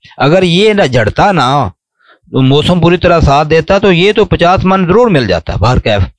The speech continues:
ये है कि दूसरी वीडियो में मैंने पैंतालीस मन का जो है ना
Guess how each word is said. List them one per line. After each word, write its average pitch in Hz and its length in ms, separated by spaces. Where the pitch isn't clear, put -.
ये 185 180
है 156 100
कि 165 320
दूसरी 175 400
वीडियो 214 240
में 202 60
मैंने 180 400
पैंतालीस 190 460
मन 175 220
का 156 160
जो 147 120
है 147 60
ना 135 200